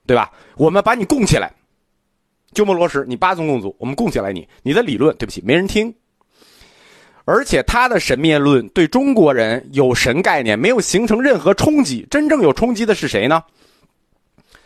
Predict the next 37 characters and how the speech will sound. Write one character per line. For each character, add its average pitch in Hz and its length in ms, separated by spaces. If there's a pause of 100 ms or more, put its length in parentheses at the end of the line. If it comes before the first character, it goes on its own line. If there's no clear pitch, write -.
(380)
有 139 200
冲 254 300
击 247 140
的 220 100
是 180 100
后 214 120
来 196 160
范 202 320
缜 80 220
的 104 160
那 156 140
个 117 120
神 101 240
灭 123 240
论， 120 240
那 165 140
个 147 40
叫 143 140
刀 247 280
锋 247 220
辩 220 180
论。 214 200 (480)
我 143 80
讲 92 260
过 113 140
这 120 160
个， 82 220
叫 107 100
双 208 300
刀 214 180
辩 170 220
论。 156 180 (220)
那 294 160
个 196 80
神 151 200
灭 151 200
论 151 180